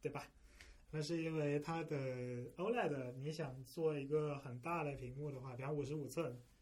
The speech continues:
那么它的良品率是很低的。就是它可能对于一个手机屏幕大小，哎，我可能我，我，我，我七，七英寸的这么一个屏幕，我的良品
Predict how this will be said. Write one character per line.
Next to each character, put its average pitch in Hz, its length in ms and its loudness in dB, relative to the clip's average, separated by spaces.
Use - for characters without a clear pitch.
那 151 100 -4
么 135 140 -2
它 170 100 -2
的 151 100 2
良 139 160 -2
品 139 160 -4
率 160 120 0
是 175 120 2
很 113 160 -4
低 147 180 0
的。 170 100 0
就 131 120 -6
是 131 80 -6
它 208 260 -4
可 175 120 -2
能 135 220 -4
对 226 180 8
于 165 100 4
一 170 80 2
个 170 320 4
手 156 260 0
机 226 160 0
屏 165 140 -2
幕 147 100 0
大 160 160 2
小， 120 300 -4
哎， 165 240 0
我 160 100 4
可 185 100 6
能 156 300 6
我， 147 180 0
我， 143 200 -4
我， 127 420 -4
我 135 160 -2
七， 254 480 0
七 - 220 4
英 302 120 2
寸 254 220 4
的 135 140 2
这 165 140 -2
么 151 100 0
一 135 60 -2
个 147 120 2
屏 135 200 -8
幕， 143 280 0
我 123 100 -2
的 123 60 -2
良 139 160 0
品 139 100 2